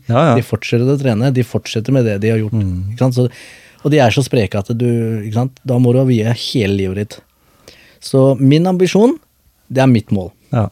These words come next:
Speaker 2: Mitt mål. Og så kan de som vinner, de kan vinne.
Speaker 1: Det er
Speaker 2: De får
Speaker 1: veldig
Speaker 2: bare,
Speaker 1: lurt.
Speaker 2: bare vinne. Så får jeg ta den selfien da, fordi at det er gøy
Speaker 1: Ja.
Speaker 2: å ta bilder med vinneren.
Speaker 1: <laughs> Ja, ikke sant? Men kan jeg, kan jeg si det sånn da, at, eh, jeg har egentlig veldig lyst til å gå Birken, jeg,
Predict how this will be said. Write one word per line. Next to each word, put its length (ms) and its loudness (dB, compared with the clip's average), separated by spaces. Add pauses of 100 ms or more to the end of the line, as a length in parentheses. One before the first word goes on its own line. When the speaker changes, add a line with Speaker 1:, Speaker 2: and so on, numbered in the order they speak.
(140)
Speaker 2:
Mitt 200 0
mål. 180 -6 (960)
Og 60 -2
så 160 -2
kan 160 0
de 160 0
som 180 -2
vinner, 240 2
de 80 0
kan 140 -2
vinne. 320 -2
Speaker 1:
Det 80 -6
er 60 0
Speaker 2:
De 80 0
får 20 0
Speaker 1:
veldig 120 0
Speaker 2:
bare, 440 -2
Speaker 1:
lurt. 40 -6
Speaker 2:
bare 260 -4
vinne. 680 -4
Så 120 -4
får 180 -2
jeg 160 -2
ta 120 -2
den 160 0
selfien 400 -4
da, 100 -2
fordi 260 -4
at 80 -6
det 100 -8
er 80 -4
gøy 160 2
Speaker 1:
Ja. 100 4
Speaker 2:
å 100 -2
ta 120 -2
bilder 300 0
med 240 0
vinneren. 300 0
Speaker 1:
<laughs> 800 -4
Ja, 160 4
ikke 100 2
sant? 220 2 (220)
Men 100 2
kan 160 2
jeg, 160 -2
kan 140 0
jeg 160 2
si 200 2
det 160 2
sånn 200 0
da, 100 2
at, 160 -4
eh, 240 2 (100)
jeg 240 0
har 160 4
egentlig 400 0
veldig 220 2
lyst 180 -2
til 100 -4
å 40 -4
gå 100 0
Birken, 360 -4
jeg, 200 -2